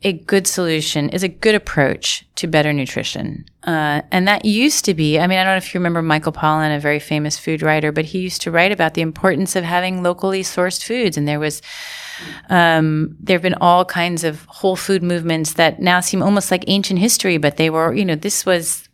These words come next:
all anybody really talked about was locally sourced foods,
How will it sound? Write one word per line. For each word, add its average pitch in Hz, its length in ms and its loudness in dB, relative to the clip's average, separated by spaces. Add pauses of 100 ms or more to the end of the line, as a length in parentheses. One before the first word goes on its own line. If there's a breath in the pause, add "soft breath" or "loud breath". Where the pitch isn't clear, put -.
(280)
all 180 160 6
anybody 170 420 4
really 156 220 2
talked 143 260 0
about 135 260 2
was 131 300 -2
locally 165 400 0
sourced 147 420 -2
foods, 123 600 -2